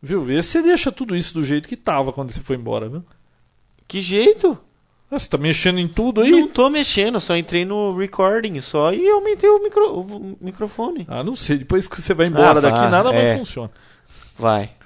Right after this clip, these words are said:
Speaker 2: Vai com esses pensamentos. Então tá bom. Eu acho que tá bom o áudio, né? Já dá pra, beleza.
Speaker 1: Deixa eu ver se eu vou falar pra ver se não, tá estourando, Vinão. Deixa eu dar uma risada, assim,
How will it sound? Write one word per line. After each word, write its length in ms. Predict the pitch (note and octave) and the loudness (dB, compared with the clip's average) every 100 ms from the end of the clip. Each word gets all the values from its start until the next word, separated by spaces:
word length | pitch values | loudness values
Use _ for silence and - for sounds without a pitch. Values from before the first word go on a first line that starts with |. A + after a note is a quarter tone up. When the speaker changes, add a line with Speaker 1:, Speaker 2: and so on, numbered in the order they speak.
| _ _ _ | _ _ _
Speaker 2:
Vai 200 | A2 A2+ | -6 -6
com 60 | B2+ | -6
esses 180 | - A#2+ | -12 -12
pensamentos. 840 | - A2+ A2+ A2 G#2 G#2 G2+ - _ _ _ _ _ _ | -8 -8 -6 -6 -8 -12 -14 -20 _ _ _ _ _ _
Então 160 | - C3 | -18 -6
tá 160 | B2+ | -4
bom. 180 | A#2 A#2 - - _ _ | -4 -6 -14 -20 _ _
Eu 80 | - | -2
acho 140 | A#2+ | -2
que 60 | - | 2
tá 120 | G#3 | 2
bom 200 | B2+ A2 | 4 2
o 40 | G2+ | 0
áudio, 220 | G2+ G#2+ | -4 -4
né? 180 | B2+ B2+ | -4 -2
Já 120 | A#2+ | -2
dá 160 | B2 | -4
pra, 240 | A#2+ A#2+ - _ | -4 -10 -12 _
beleza. 380 | A#2 A2 - - _ _ _ _ _ _ _ _ _ _ - - - | -8 -8 -8 -16 _ _ _ _ _ _ _ _ _ _ -20 -20 -14
Speaker 1:
Deixa 180 | - F3 | -2 0
eu 60 | |
ver 120 | C#3 C3+ | 2 0
se 140 | D3 | -2
eu 160 | C#3 D3 | -2 0
vou 280 | D#3 D#3+ - _ - | 0 0 -6 _ 0
falar 260 | E3 C#3+ | 4 4
pra 120 | C#3 | 4
ver 120 | C3 C3+ | 2 0
se 100 | C#3+ | -2
não, 120 | B2+ | -4
tá 140 | - D#3+ | -2 -2
estourando, 480 | - F4+ B3+ C4 | 2 2 4 2
Vinão. 240 | D#3 A#2 G#2 _ - - - - - - - | -2 -6 -10 _ -20 -20 -20 -20 -20 -20 -6
Deixa 180 | - G#3+ | 2 6
eu 20 | |
dar 100 | E3+ | 6
uma 60 | |
risada, 580 | D3 D#3 C3 B2 B2 A#2 - _ - | 4 2 2 2 0 -4 -10 _ -8
assim, 600 | A#2+ - C3+ B2+ A#2 A2 | -4 -4 -4 -6 -8 -10